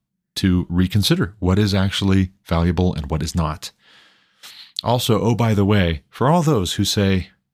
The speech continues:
we shouldn't be extracting resources, manufacturing, producing,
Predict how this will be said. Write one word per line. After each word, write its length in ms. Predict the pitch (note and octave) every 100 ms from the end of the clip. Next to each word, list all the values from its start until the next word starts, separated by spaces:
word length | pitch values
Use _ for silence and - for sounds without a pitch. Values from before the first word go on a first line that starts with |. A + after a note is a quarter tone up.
| _ _ -
we 60 | G#2+
shouldn't 280 | B2 A#2
be 320 | G2 G2+ G2+ F2 _ _ _ _ -
extracting 600 | F#2+ - G2+ F2+ - F#2+
resources, 840 | F2+ F#2 - F2+ - F2+ F2 - - _ _ _ _ -
manufacturing, 880 | F#2 F#2 - F2 F2 F#2+ F2 E2+ -
producing, 640 | E2+ F#2 F2 - F2 E2+